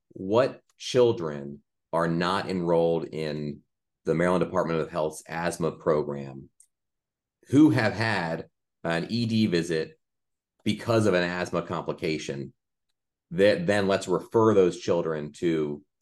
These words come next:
the right contact at the state." Or what, uh, Medicare beneficiaries, um, are pre-diabetic, but not enrolled in a diabetes prevention program? Let's forward that notice to someone who can help enroll them.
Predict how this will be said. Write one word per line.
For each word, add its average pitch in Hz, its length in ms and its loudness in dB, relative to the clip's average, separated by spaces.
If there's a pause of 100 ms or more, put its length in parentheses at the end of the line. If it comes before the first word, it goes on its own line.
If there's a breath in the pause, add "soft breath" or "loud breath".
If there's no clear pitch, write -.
the 80 100 0
right 78 260 -2
contact 76 600 -10
at - 100 -12
the - 80 -14
state." - 480 -12 (640)
Or 85 600 4 (240)
what, 107 360 4
uh, 85 220 -2
Medicare 101 560 -2
beneficiaries, 80 1040 -6 (320)
um, 80 240 -4
are 78 140 0
pre-diabetic, 76 1000 0 (840)
but 87 200 2
not 92 320 2
enrolled 90 400 4
in 82 80 -2
a 78 60 -2
diabetes 76 520 -4
prevention 76 540 -6
program? - 640 -8 (380)
Let's - 500 -4 (420)
forward 110 380 8
that 85 240 0
notice 80 380 -2
to 76 100 -8
someone 78 260 -4
who - 80 -12
can - 80 -12
help 71 160 -10
enroll 67 320 -10
them. - 220 -16